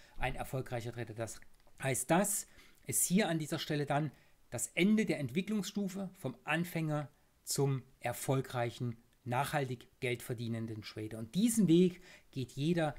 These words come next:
Händler. Und ich hoffe, an der Stelle konnte ich ein bisschen was an, sag ich mal, Gedanken, an Erfahrung weitergeben, die euch oder sie bei der Planung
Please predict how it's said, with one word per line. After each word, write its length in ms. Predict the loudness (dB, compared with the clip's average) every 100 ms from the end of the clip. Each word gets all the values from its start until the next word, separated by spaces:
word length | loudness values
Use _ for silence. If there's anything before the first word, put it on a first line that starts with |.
| -8
Händler. 360 | -6 -4 -2 0
Und 60 | 2
ich 120 | 4
hoffe, 180 | 4 2
an 140 | -2
der 160 | -2 -4
Stelle 260 | -4 -4
konnte 280 | -2 -2 -2
ich 80 | -6
ein 100 | -4
bisschen 400 | -2 0 2 2
was 280 | 2 0 -4 -12 -12
an, 320 | -2 0 0 -2 -8 -6
sag 180 | -6 -4
ich 140 | -4
mal, 280 | -2 -2 -4 -12 _ -20 -20 -20 -20 -20 -12
Gedanken, 720 | -6 6 6 8 4 2 2
an 220 | 2 -2 -2
Erfahrung 640 | -4 -2 0 0 2 4
weitergeben, 640 | 4 2 -2 -2 -2 -2
die 280 | -6 -10 -10 -14
euch 500 | -2 4 4 2 -6
oder 240 | -6 -4 -2
sie 300 | 0 0 2
bei 160 | 0
der 160 | 0 -2
Planung 720 | 0 2 4 4 4 0 -4